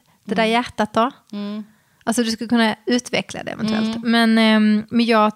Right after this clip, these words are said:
Speaker 1: jag tycker nog att där ska man bara följa sin magkänsla.
Speaker 2: Mm.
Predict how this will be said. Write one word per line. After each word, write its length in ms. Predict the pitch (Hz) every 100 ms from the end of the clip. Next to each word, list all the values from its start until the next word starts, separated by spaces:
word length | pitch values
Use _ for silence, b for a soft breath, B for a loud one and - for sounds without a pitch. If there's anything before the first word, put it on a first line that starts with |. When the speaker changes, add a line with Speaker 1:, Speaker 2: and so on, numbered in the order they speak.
| 220
Speaker 1:
jag 240 | 220 208
tycker 260 | - - 220
nog 240 | 208 196
att 160 | 190 -
där 300 | 190 185 190
ska 180 | -
man 180 | 190 185 - -
bara 300 | 214 202 190
följa 280 | 214 196
sin 580 | 190 190 196 196 202 202
magkänsla. 580 | 196 202 - 185 - 220 b b b b
Speaker 2:
Mm. 240 | 202 190